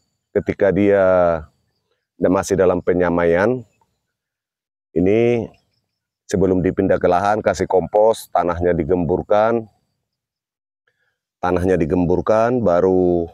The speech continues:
eh, diratakan, disiram, baru dipindahkan bibit. Ya. Udah itu nanti disiram sesekali dengan, eh, pupuk urea.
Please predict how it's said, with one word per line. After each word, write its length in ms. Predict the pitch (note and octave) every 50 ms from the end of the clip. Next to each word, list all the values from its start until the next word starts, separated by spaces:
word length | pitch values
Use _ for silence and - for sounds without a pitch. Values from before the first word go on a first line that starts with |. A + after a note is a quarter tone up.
| - _ _ _ _ _ _ _ _ _ _ _ _ _ _ _ _ _ _ _ _ _ _ -
eh, 580 | F2 E2+ E2 E2 E2 E2 E2 D#2+ D#2+ D#2+ D#2 E2
diratakan, 720 | D2+ E2 F2 F2 F2+ F2 - F2+ E2+ - - G2+ G#2+ A2+ A#2+
disiram, 640 | A2+ G2 - - F#2+ F2 F2 F#2 G2 A2 B2+ C3+ B2 - _ _ _
baru 240 | D#2 D#2 E2 F2 F#2+
dipindahkan 560 | G2 F#2+ - - G2 F2+ F#2 F2+ - F#2+ F#2
bibit. 320 | E2+ E2 D#2 D#2 F2 E2+ - _ _ _ _ _ _ _ _ _ _ _ _ _ _ _ _ _ _ _ _ _ _
Ya. 320 | _ - F2 F2 F2 E2 - _ _ _ _ _ _ _ _ _ _ _ _ _ _ _ _ _ _ _ _ _ _ _ _ _ _ _ _ _ _ _ _ _ _ _ _ _ -
Udah 160 | C#2+ D2 D#2
itu 320 | D#2+ E2 - G#2 G2+ G2+ F#2+
nanti 240 | F#2 F2 - -
disiram 560 | F2+ E2+ F2 - - F#2 F2+ F2+ F#2+ F#2+ G2 E2
sesekali 720 | G2+ F2+ - F2+ - F#2+ F2 E2+ F2 F#2 F#2 F#2+ F#2+ D#2+
dengan, 560 | - E2+ E2+ F2 F2 F2 F2 F2 F2+ F2 E2+ _ _ _
eh, 360 | - D#2+ D#2+ D#2+ D#2+ D#2+ D#2 D#2 D#2 -
pupuk 320 | F2 - F2+ F2+ - - - -
urea. 400 | E2+ E2 E2 D#2+ D#2 D2 C2